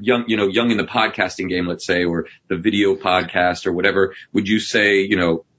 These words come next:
go to the events in your industry, find the, the correct people to interview? Um, I, it, it sort of feels to me like the interview thing is a, is a good way to go.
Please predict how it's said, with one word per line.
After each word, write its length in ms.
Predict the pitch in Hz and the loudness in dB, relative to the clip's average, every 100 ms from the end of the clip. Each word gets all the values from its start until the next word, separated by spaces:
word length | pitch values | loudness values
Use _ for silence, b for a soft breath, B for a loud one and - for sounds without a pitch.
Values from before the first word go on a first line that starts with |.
| - 95 | -18 -2
go 180 | 123 | 0
to 140 | 127 127 | 2 0
the 160 | 123 | 0
events 360 | 104 101 113 113 | 2 2 2 2
in 60 | 104 | 2
your 140 | 98 | 2
industry, 520 | 98 107 110 - 120 | 2 0 -2 0 0
find 360 | 117 104 107 107 | 0 0 2 2
the, 160 | 98 90 | 0 -2
the 120 | 95 | -4
correct 400 | - 104 101 - | -2 -2 -2 -4
people 340 | 104 - 98 | -6 0 0
to 180 | - - | 0 -2
interview? 640 | 98 107 95 101 98 98 95 B B - | -2 -2 -2 0 2 2 0 B B -4
Um, 540 | 87 85 82 80 - - _ _ _ _ _ _ _ - | 0 2 0 -2 -6 -14 _ _ _ _ _ _ _ -4
I, 80 | 110 | 0
it, 200 | 120 127 | 0 0
it 100 | - | -2
sort 180 | 160 151 | 0 0
of 80 | |
feels 300 | 139 139 123 | 2 0 0
to 100 | - | 0
me 220 | 113 117 117 | 2 2 4
like 360 | 101 87 - - | 2 0 -4 -6
the 180 | 92 101 | 0 0
interview 360 | 110 98 90 | 0 -4 -4
thing 160 | 85 90 | -4 -4
is 100 | 85 | -2
a, 80 | 95 | -2
is 100 | 85 | -2
a 60 | 90 | -4
good 200 | 82 87 | -2 -2
way 120 | 82 | -2
to 80 | 80 | -4
go. 320 | 78 78 - | -4 -6 -8